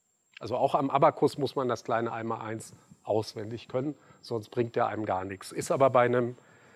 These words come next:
Stäbchen-Abakus genau dasselbe, der rechnet einem nicht irgendwie die Multiplikationen von, von Hand aus. Das Einzige, wozu der hilft, ist, mehrstellige Multiplikationen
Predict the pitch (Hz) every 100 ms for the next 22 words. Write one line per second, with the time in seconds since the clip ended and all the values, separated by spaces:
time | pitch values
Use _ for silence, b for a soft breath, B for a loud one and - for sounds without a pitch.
0 | b b b - b b b b - -
1 | - 139 - 151 147 127 131 - 131 -
2 | 120 120 123 - 123 127 156 165 143 139
3 | 131 135 151 135 135 131 135 - 143 131
4 | 127 135 143 139 127 135 135 - 175 156
5 | 123 123 123 - B B B - - 123
6 | 113 123 117 113 107 - 120 - 123 170
7 | - 202 151 151 - 160 143 123 104 135
8 | 226 - - - 165 165 - - b b
9 | b b - 117 147 170 - 156 143 139
10 | 139 131 135 131 117 123 127 120 123 120
11 | 127 127 127